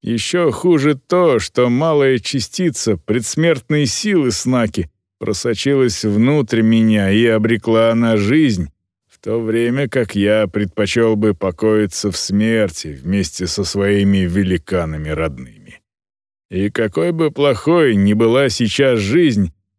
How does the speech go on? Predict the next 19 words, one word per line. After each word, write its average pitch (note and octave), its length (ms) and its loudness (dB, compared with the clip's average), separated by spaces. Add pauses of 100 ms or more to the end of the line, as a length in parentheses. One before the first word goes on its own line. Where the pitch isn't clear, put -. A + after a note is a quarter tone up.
она A2 380 -2
все D#3 320 -2
же D#3 160 2
лучше, E3 540 0
чем A#2 380 0
триста B2 520 -2
лет, B2+ 420 -2
которые B2 540 0
я C3+ 160 2
провел C3 600 0
в G2+ 120 -2
глубинах B2+ 600 0
фьорда, A#2 720 0 (300)
пересчитывая A#2+ 880 0
клыки A2+ 580 0
Снаки A#2+ 600 -4
и F#2+ 280 0
проплывающих E2 1300 -4
рыб". - 360 -18